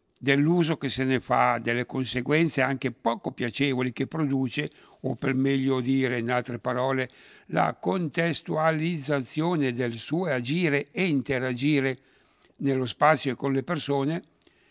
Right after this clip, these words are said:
è decisamente più utile e efficace di ogni altro esame. Ci chiariremo così le idee, ponendoci di fronte all'evidenza operativa di questo oggetto non identificato.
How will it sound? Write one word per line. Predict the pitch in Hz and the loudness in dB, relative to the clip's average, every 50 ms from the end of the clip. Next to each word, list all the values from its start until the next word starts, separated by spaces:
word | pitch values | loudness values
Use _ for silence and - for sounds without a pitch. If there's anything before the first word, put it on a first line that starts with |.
| _ _ _ | _ _ _
è | - - 185 | -4 -2 0
decisamente | 170 180 165 - - 170 151 143 156 151 160 156 139 - 143 | 0 0 0 0 0 0 2 2 2 2 2 0 0 0 -2
più | 123 - 160 160 175 | 0 2 2 2 2
utile | 175 160 - 147 147 143 | 0 0 0 0 2 2
e | |
efficace | 139 - - 208 175 85 160 - 127 - - 131 127 | 0 0 -2 -6 -2 -2 -2 -2 -2 -2 -2 -2 0
di | 120 123 | 0 0
ogni | 120 120 120 117 120 120 | -2 -2 -2 -2 -2 -2
altro | 123 123 123 117 - 120 123 | -4 -4 -6 -6 -6 -6 -6
esame. | 117 110 110 101 104 107 113 - - _ _ _ _ _ _ _ _ _ _ _ _ _ _ _ _ _ | -6 -6 -8 -8 -8 -10 -10 -10 -12 _ _ _ _ _ _ _ _ _ _ _ _ _ _ _ _ _
Ci | - - 156 156 | -8 -2 -2 -2
chiariremo | 131 - 170 170 170 165 175 180 175 190 196 196 196 165 | 0 2 4 6 6 6 6 6 6 4 4 2 2 0
così | - 202 180 160 165 160 | 0 0 2 4 4 4
le | 165 165 | 4 2
idee, | 165 143 143 143 147 147 156 - - _ _ _ _ _ _ _ _ - | 2 2 2 2 2 2 0 -2 -8 _ _ _ _ _ _ _ _ -4
ponendoci | 135 135 143 160 170 175 165 151 151 127 - 165 | 0 2 4 4 4 4 4 2 0 -2 -2 -2
di | 170 208 | -2 -2
fronte | 170 - 160 180 185 185 143 156 | -4 -2 -2 -2 0 0 0 0
all'evidenza | 147 139 139 135 151 143 143 151 156 156 139 - 139 | 0 0 0 0 0 0 0 2 0 0 0 0 -2
operativa | 131 120 143 147 175 170 - - 151 151 147 147 135 | 0 0 0 0 0 0 0 0 0 0 2 0 0
di | 135 131 | 0 -2
questo | - 143 143 131 - - 143 131 - - _ _ _ _ _ _ - | -2 0 -2 -2 0 -2 -4 -4 -4 -10 _ _ _ _ _ _ -4
oggetto | - 143 135 117 113 120 139 147 160 147 - - - 175 185 - - | -2 -2 -2 -2 -2 0 2 2 2 0 -2 -6 -6 -6 -6 -6 -6
non | - 127 127 135 147 160 202 - | -6 -4 -2 -2 -2 -2 -4 -6
identificato. | - 151 143 131 131 120 120 117 117 107 - 123 123 - 131 117 - - - - - | -4 -4 -4 -2 -2 -4 -6 -6 -8 -8 -8 -10 -8 -8 -10 -12 -12 -14 -14 -16 -18